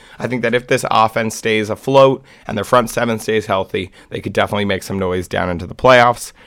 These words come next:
And then a team that I'm starting to sell, like every week, I be hating on them so much this season. Came into the season hating on them, and I feel like the storyline is literally writing itself right in front of our eyes. The Minnesota Vikings just fail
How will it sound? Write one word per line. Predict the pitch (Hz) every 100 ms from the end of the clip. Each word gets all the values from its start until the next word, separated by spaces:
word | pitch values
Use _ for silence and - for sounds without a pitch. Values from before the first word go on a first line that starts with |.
| -
And | -
then | 104
a | 101
team | - 123
that | 117
I'm | 110
starting | - 110 107
to |
sell, | 95 110 98 98 95 - _
like | 117 123 117
every | 110 107
week, | 101 104 98 - _ _
I | 110
be | 107
hating | 110 127 -
on | 120 117
them | 113 117
so | - - 151
much | 139 117 -
this | 107
season. | - 98 110 107 104 _ _ _ _ _ - - -
Came | 123 135
into | 135
the | 120
season | 123 120 117
hating | 104 101 101
on | 98
them, | 101 101 - _ -
and | 101
I |
feel | - 110
like | 107
the | 101
storyline | - 107 104 101 101
is | 98 95
literally | 107 104 104 104
writing | 98 98 95
itself | 90 92 92 -
right | 101
in | 87
front | 95 95
of | 92
our | 92
eyes. | 87 85 87 85 - -
The | 98
Minnesota | 110 117 113 110
Vikings | 101 98 87 95 95 92 - _
just | 104 -
fail | - 120 113 113 113 113